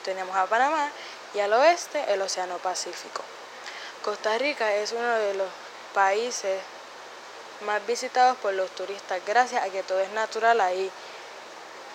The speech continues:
Ellos tienen muchas cosas interesantes, como es que es un país lleno de kioscos de artesanía que están por donde quiera.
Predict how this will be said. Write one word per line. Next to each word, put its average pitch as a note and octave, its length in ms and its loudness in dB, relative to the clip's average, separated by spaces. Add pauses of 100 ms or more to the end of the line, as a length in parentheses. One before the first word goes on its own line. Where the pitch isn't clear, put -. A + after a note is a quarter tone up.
(400)
Ellos C4 400 6 (140)
tienen A3 560 0
muchas G#3+ 300 -2
cosas B3 340 0
interesantes, G3+ 800 -2
como G3+ 260 -4
es G3 80 -6 (220)
que A3+ 380 2
es - 200 -2
un G3 220 -10
país A3 260 2
lleno G3+ 220 -2
de A3 160 4
kioscos G#3+ 480 -2
de G#3 80 0
artesanía F#3+ 680 -4 (340)
que G3+ 80 -2
están G3+ 280 -2
por A3 180 0
donde G3 240 -4 (120)
quiera. F3 280 -2